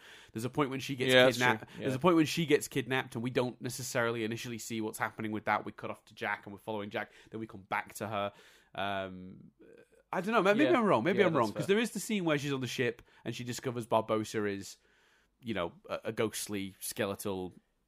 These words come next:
Speaker 1: hor-,
Speaker 2: Yeah, and
Speaker 1: horror
Speaker 2: Jack's,
Speaker 1: man.
Speaker 2: J-, Jack's, Jack's always with Will, so you could make an argument it's Will, um, who's
Speaker 1: Yeah.
Speaker 2: obviously in the first scene as
Speaker 1: Well,
Speaker 2: well.
Speaker 1: that's an
Speaker 2: But I,
Speaker 1: interesting
Speaker 2: you could
Speaker 1: choice.
Speaker 2: argue the toss either way on that. I,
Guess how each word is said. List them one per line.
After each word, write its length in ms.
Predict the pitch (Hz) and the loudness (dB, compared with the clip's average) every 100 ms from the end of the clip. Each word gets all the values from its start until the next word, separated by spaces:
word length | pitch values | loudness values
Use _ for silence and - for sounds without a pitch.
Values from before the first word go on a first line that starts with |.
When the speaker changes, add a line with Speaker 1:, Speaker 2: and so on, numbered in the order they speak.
| - | -12
Speaker 1:
hor-, 220 | 254 254 | 0 4
Speaker 2:
Yeah, 80 | 165 | 6
and 100 | 151 | 6
Speaker 1:
horror 120 | 151 196 | 6 6
Speaker 2:
Jack's, 360 | 147 82 65 | 6 4 -6
Speaker 1:
man. 320 | - - 147 147 | -8 -10 -14 -12
Speaker 2:
J-, 200 | 156 156 147 - - | -10 -12 -14 -20 -6
Jack's, 460 | 156 139 - - - | 0 0 -2 -16 -6
Jack's 380 | - 135 - 131 | 0 0 0 -2
always 420 | 123 117 113 107 | 0 2 0 -2
with 240 | 107 107 | -10 -8
Will, 380 | 101 107 95 107 _ | -4 -4 -4 -12 _
so 220 | - - 98 | -16 -8 -8
you 220 | 101 101 | -8 -12
could 200 | 110 95 | -12 -12
make 200 | 98 98 | -12 -12
an 80 | 98 | -12
argument 400 | 98 101 98 85 | -12 -14 -14 -14
it's 180 | 90 | -14
Will, 320 | 95 98 95 107 120 - | -10 -10 -10 -16 -16 -10
um, 340 | 101 98 101 | -8 -8 -8
who's 120 | 104 113 | -6 -4
Speaker 1:
Yeah. 40 | |
Speaker 2:
obviously 260 | 104 90 92 | -4 -6 -12
in 80 | 92 | -14
the 60 | |
first 300 | - 95 98 98 | -12 -12 -12 -14
scene 160 | 95 | -16
as 120 | 92 | -14
Speaker 1:
Well, 120 | 101 - | -2 0
Speaker 2:
well. 80 | |
Speaker 1:
that's 80 | - | 4
an 60 | - | 6
Speaker 2:
But 80 | - | 8
I, 40 | |
Speaker 1:
interesting 200 | 247 208 | 6 4
Speaker 2:
you 60 | 226 | 4
could 80 | 254 | 4
Speaker 1:
choice. 60 | |
Speaker 2:
argue 180 | 165 113 | 4 2
the 60 | 104 | -8
toss 260 | 113 104 | -8 -6
either 180 | 110 107 | -6 -8
way 140 | 98 95 | -8 -8
on 100 | 95 | -8
that. 140 | 92 | -8
I, 120 | - | -8